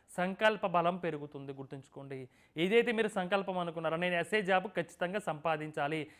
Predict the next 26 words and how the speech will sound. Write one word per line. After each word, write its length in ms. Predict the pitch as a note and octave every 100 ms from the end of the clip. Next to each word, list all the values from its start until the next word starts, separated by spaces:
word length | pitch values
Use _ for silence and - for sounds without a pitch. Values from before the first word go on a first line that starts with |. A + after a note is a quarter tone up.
| _
ఎస్ఐ 280 | D#3 D#3 G#3
జాబ్ 240 | F#3 G3 G#3
నేను 140 | F#3
పొందాలి, 600 | E3+ D#3 D#3+ D3 D#3 C#3+ - -
నేను 160 | F#3+ G3
ఈ, 100 | F3+
నాకు, 240 | F3+ F3+
నాకు 220 | F3+ F3
తొందరగా 340 | E3+ E3+ F#3 F#3
శీఘ్రంగా 400 | F#3 D#3+ F3 F#3
పెళ్లి 260 | D#3+ E3
కావాలి, 480 | E3 D3 D3 D#3+ D3+ - _ E3
లేకపోతే 400 | F3+ F3+ G3 G3+
నాకు 200 | F#3+ F3
నేను 140 | F3
పలానా 300 | E3+ D#3+ E3+
పని 220 | D#3+ E3+
అనుకుంటున్నాను, 500 | F3 E3 D#3+ D3 D#3
ఈ 40 | D3+
పని 200 | D3+ D#3
కావాలి" 380 | D#3+ D3+ D#3+
అని 100 | E3
అనుకుంటే 420 | D3+ D3+ F3+ E3+ D#3
కనుక, 540 | C#3+ C#3 C#3+ B2 C3+ - - _ _ D3
ఆ 140 | F3+
పని 460 | F3+ F#3+ A3+ C#4+